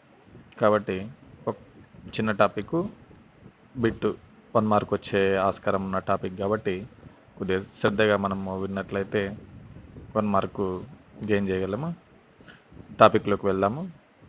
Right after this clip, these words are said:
పౌరసత్వము. భారత రాజ్యాంగంలో పౌరసత్వము రెండో భాగంలో ఉంది. మనకు ఈ బిట్ కూడా అడిగే ఆస్కారం ఉంటుంది. భారత రాజ్యాంగంలో ఏ భాగంలో పౌరసత్వం గురించి వివరిస్తుంది అంటే రెండో భాగం,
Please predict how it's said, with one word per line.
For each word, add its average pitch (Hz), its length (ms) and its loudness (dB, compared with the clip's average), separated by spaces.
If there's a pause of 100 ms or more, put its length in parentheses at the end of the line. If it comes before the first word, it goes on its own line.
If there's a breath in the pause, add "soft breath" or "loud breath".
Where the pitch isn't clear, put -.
(240)
పౌరసత్వము. 104 800 2 (840)
భారత 120 220 10
రాజ్యాంగంలో 117 600 6
పౌరసత్వము 104 800 0
రెండో 117 240 4
భాగంలో 104 480 6
ఉంది. 90 220 -6 (600)
మనకు 110 280 -2
ఈ 101 120 -2
బిట్ 123 220 -2
కూడా 113 140 4
అడిగే 101 160 4
ఆస్కారం 95 360 0
ఉంటుంది. 92 200 -12 (100)
భారత 107 240 4
రాజ్యాంగంలో 107 440 2
ఏ 117 200 4
భాగంలో 110 440 6
పౌరసత్వం 107 500 2
గురించి 107 260 -2
వివరిస్తుంది 98 640 -2 (100)
అంటే 107 260 -2 (360 loud breath)
రెండో 113 260 6
భాగం, 104 320 8